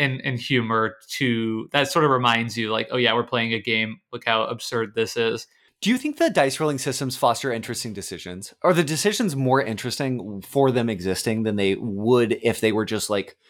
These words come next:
Speaker 2: more spaces where no matter, you always go there, you're always gonna succeed?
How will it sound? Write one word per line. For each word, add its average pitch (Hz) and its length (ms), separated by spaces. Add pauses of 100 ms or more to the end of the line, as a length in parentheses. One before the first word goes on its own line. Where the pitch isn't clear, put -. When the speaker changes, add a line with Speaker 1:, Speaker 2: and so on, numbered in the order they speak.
(260)
Speaker 2:
more 147 520
spaces 117 560
where 110 180
no 110 100
matter, 113 320
you 120 220
always 123 220
go 120 120
there, 110 100
you're 107 160
always 101 300
gonna 90 160
succeed? - 380